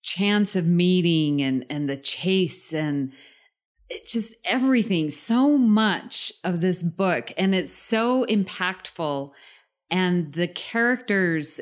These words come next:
and the relationships that we get and the backstory that, like you guys mentioned, just builds exactly the universe that is on screen. And so how it does, and it just dances in between these seasons and the future and the past. And,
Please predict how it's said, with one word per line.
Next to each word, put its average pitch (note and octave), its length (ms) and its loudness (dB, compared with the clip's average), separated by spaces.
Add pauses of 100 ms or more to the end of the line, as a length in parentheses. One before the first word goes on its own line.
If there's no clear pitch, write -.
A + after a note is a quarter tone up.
and E3 360 0
the D#3+ 120 -2
relationships F#3+ 840 0
that D#3 180 -2
we E3 160 -2
get D#3 420 -2
and D3+ 160 -4
the D#3 60 -4
backstory D#3+ 1120 -2 (260)
that, F#3 300 -2 (180)
like F3 340 -2
you F#3 100 0
guys A3+ 380 0 (680)
mentioned, F#3 640 2
just E3 460 -4
builds F#3+ 760 2 (880)
exactly G#3 760 2
the F#3 100 2
universe G3 560 2
that F#3+ 300 0
is F3+ 160 2
on G3 220 4
screen. F#3 680 2 (420)
And G3+ 380 2
so G#3+ 360 0
how B3+ 480 0
it F#3+ 180 0
does, G#3+ 360 0
and F3 160 2
it C#3+ 120 -2
just F3+ 240 -4
dances G#3+ 560 0
in F#3+ 160 4
between F#3+ 720 0
these D#3+ 280 -2
seasons F3 580 0
and D3+ 180 -2
the D3 60 -6
future G3+ 560 -4
and C#3+ 180 -2
the C3 60 -6
past. E3+ 600 -6
And, C#3 300 -4